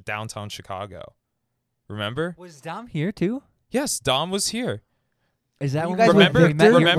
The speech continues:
Speaker 2: we met your
Speaker 3: Victor?
Speaker 2: uncle, right?
Speaker 1: Yeah, we met, we met my uncle. That's when you had the amazing brownies. That's when you had the Illuminatis, that everything. And then we went to the S-,
Speaker 2: Yes.
Speaker 1: Museum of Science and Industry.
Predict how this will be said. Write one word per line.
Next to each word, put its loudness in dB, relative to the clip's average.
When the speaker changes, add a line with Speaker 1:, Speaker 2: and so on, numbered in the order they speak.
Speaker 2:
we 6
met 6
your 2
Speaker 3:
Victor? 0
Speaker 2:
uncle, -2
right? -6
Speaker 1:
Yeah, -4
we -6
met, -6
we -10
met 2
my -2
uncle. -6
That's -4
when -12
you -8
had -4
the -4
amazing -6
brownies. -6
That's -6
when -14
you -10
had -6
the -14
Illuminatis, -8
that -10
everything. -4
And -12
then -6
we -10
went -6
to -6
the -6
S-, -8
Speaker 2:
Yes. -20
Speaker 1:
Museum -8
of -6
Science -6
and -8
Industry. -6